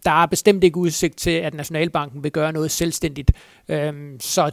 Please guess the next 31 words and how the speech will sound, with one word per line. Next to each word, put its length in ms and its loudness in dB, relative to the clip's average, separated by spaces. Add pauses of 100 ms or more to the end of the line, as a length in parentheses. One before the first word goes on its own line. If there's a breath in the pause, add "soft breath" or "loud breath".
de 340 0
lige 240 0
nu, 180 -4
sådan, 280 -8
ligner 300 -4
lige 160 -2
nu, 120 -4
jamen, 220 -4
der 80 2
vil 140 -4
de 60 -12
bare 240 -4
følge, 300 -4
hvad 120 -8
den, 200 -16
hvad 100 -8
man 120 -10
gør 120 -4
i 60 -2
den 80 -10
europæiske 440 -4
centralbank. 680 -6
Vi 100 -2
har 140 6
jo 60 4
ikke 140 0 (120)
de 60 -4
her 200 2 (320)
opkøbsprogrammer, 840 0 (340 loud breath)
øh, 220 0
men 420 -2